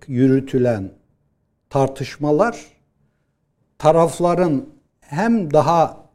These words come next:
kemikleşerek, katılaşarak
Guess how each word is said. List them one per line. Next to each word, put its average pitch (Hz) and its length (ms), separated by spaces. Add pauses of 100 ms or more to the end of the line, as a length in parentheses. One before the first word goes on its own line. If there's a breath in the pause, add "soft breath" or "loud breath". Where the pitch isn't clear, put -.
kemikleşerek, 147 1200 (380)
katılaşarak 147 1120